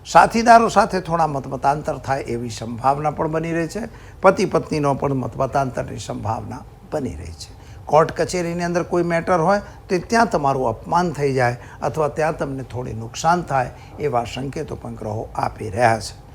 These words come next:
ખાસ કરીને પરિવાર અને કુટુંબના લોકો સાથે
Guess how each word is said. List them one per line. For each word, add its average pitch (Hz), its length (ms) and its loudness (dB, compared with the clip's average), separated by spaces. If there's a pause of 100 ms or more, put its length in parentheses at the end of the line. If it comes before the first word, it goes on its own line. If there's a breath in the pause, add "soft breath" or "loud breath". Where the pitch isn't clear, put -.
(240 loud breath)
ખાસ 127 320 4
કરીને 120 300 -6
પરિવાર 127 500 4
અને 131 140 -4
કુટુંબના 127 520 -8
લોકો 135 340 -6
સાથે 151 400 0